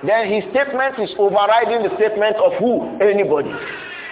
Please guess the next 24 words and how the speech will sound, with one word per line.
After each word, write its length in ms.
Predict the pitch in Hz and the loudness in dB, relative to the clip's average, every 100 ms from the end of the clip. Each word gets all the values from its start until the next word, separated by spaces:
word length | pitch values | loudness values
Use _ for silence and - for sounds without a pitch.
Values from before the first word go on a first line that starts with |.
| - | -2
That 160 | 220 | 2
when 360 | 233 262 381 381 | 4 4 2 4
that 160 | 330 262 | 2 2
divorce 320 | 233 247 269 | 2 2 2
was 160 | 220 202 226 | 0 0 2
counted 320 | 240 254 254 | 2 2 2
against 400 | 202 185 214 - | 2 0 -2 -2
him, 240 | 196 - | -4 -2
who 280 | 269 339 381 | 2 4 6
was 240 | 277 208 170 | 4 4 2
the 160 | 196 | 0
guide 400 | 165 226 269 269 | 4 4 4 2
of 80 | 226 202 | 0 0
Ibn 320 | 247 277 247 | -2 -2 0
Umar 400 | 226 233 233 247 214 | 2 2 2 2 2
on 80 | 202 | 2
that 240 | 208 208 | 0 2
talaq? 320 | 196 196 175 - - - - - - - - | 2 2 0 -4 -10 -12 -16 -18 -18 -16 -2
The 40 | 403 | 0
Prophet 400 | 349 330 320 247 | 2 2 2 -2
sallallahu 480 | - 277 240 233 214 | -2 0 2 2 2
alaihi 240 | 190 185 | 2 2
wasallam 320 | 175 139 - 208 | 0 0 -2 2
was 160 | 240 | 2